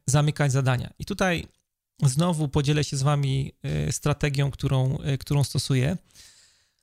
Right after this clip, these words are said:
Ona się składa z kilku kroków. Pierwszy krok: wybierz odpowiednie zadanie.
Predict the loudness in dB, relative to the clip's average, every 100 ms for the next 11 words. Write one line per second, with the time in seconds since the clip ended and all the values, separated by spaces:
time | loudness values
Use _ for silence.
0 | _ _ _ -2 2 2 0 -2 0 2
1 | 4 4 0 -6 _ _ -14 -4 -2 0
2 | 0 0 0 -4 -6 -16 -20 _ _ -6
3 | -2 2 2 0 -4 -2 -2 -4 -16 _
4 | _ _ _ _ _ -2 0 2 2 0
5 | -2 -6 -6 -2 0 2 2 2 2 0
6 | -4